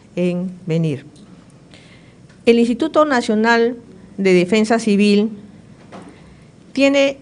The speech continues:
el honor de aun-, de aunarse a la celebración del Día Mundial de la Estadística,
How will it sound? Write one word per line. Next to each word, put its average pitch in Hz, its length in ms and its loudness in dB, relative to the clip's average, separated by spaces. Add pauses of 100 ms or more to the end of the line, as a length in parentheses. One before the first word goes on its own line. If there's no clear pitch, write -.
(260)
el 208 200 2
honor 220 400 2
de 214 120 0
aun-, 180 340 2 (100)
de 185 160 2
aunarse 202 760 2
a 202 80 0
la 175 140 0
celebración 185 960 0 (260)
del 180 220 -2
Día 202 240 2
Mundial 196 640 2 (560)
de 185 140 2
la 170 100 0
Estadística, 165 760 -6